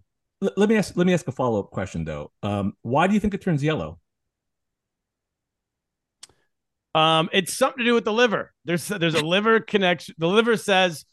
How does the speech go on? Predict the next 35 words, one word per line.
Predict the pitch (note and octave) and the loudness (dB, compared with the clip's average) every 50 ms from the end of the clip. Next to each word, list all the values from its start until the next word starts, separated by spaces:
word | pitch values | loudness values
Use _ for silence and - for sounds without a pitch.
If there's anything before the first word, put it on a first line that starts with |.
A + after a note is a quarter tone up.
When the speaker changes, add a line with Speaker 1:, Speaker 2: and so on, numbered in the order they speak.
| _ _ _ | _ _ _
Speaker 2:
"No, | - F3 G#3 A#3 | 2 2 2 4
thank | A#3 C4+ C#4 E4 G#4 G#4+ - E4 | 4 4 4 2 2 -2 -6 -6
you. | C#4+ G#3 D#3 A#2+ G#2+ F#2+ - _ _ _ - - - | -4 -4 -4 -6 -10 -18 -20 _ _ _ -10 -6 -4
I | G#3+ A3 - A3+ G#3+ A3+ - _ - - _ _ _ | -4 -4 -4 -10 -18 -20 -20 _ -20 -20 _ _ _
thank | - A3+ C4+ D#4+ F#4+ - | 0 0 0 0 -2 -4
you | A4 G#4+ B3 | -4 -4 -2
for | - D#4 D4+ | 2 2 4
all | D#4 C#4 C4+ | 4 4 2
the | D4 A#3+ G3 | 2 2 2
alcohol, | F3 E3+ D#3 - - E3 D#3+ E3 E3 E3 F#3+ A3 | 0 0 0 -2 -2 -2 0 0 0 0 -2 -4
but | F#3+ D3+ G#3+ G3+ G3 F3+ E3 D#3 C#3 - | -4 -4 -6 -6 -6 -8 -12 -14 -6 -2
I've | - F3 F#3+ F3 | 0 0 2 4
been | G#3 G3+ | 4 6
overserved. | G3 A3 C4 E4+ F4+ D4+ - - - G#3+ F3+ E3 D#3+ E3+ G3 - C4+ G4 G4 F4 D#4 - G4+ F#4+ F#4+ E4 - | 6 6 6 4 4 2 2 2 2 4 4 6 4 4 2 2 0 -2 -2 -2 -2 -2 -2 -4 -4 -6 -8
Speaker 1:
<laughs> | - - | -8 -10
Speaker 2:
You're, | F#3+ G3 A3 A#3 - | -4 -4 -4 -2 0
I, | - - - - | 0 -2 -2 -2
I'm | - A3+ A3 F#3+ | -4 -4 -4 -2
giving | G3+ C#4+ E4 F4+ | -4 -4 -4 -4
you | F4 D4 D4 | -2 -2 -2
a | - | -2
signal, | - - - G#4+ A#4+ A4+ F4 A3 | -2 -4 -6 -8 -6 -4 -2 -2
skin. | F3+ - - - E3+ D#3 D#3 F3+ G#3 A#3 | -2 -4 -6 -4 -2 0 0 0 -2 -2
Your | A#3 A3+ | -2 -4
skin's | G#3+ - - - C4 C4 D4+ D#4+ C4 | -4 -4 -6 -6 -4 -4 -4 -4 -4
gonna | B3 C#4+ C#4+ C4 | -4 -4 0 2
go | C#4 C#4 C4 | 2 2 2
yellow, | B3+ B3 C4+ E4 F#4 G4+ - - - - - C#4 C4+ - _ _ _ _ _ _ - | 2 2 0 0 2 0 0 0 2 0 0 -2 -4 -8 _ _ _ _ _ _ -4
and | G3+ G#3+ G#3+ | -4 0 2
that | A#3 B3 B3 - - | 2 0 0 0 -4
means | B3 B3+ B3 G#3 B3 | -6 -6 -4 -2 -4
a | A3+ | -4
slow | - - - A3 C4 D4+ D#4+ | -4 -6 -4 2 4 4 6
down | D#4+ F4 G4+ A#3 A4 G#4 D#4 F#3 | 6 6 4 4 2 0 -2 -4
sign." | - D#3+ C3+ A#2 A2 F#2+ G2 | -4 -4 -4 -4 -6 -10 -12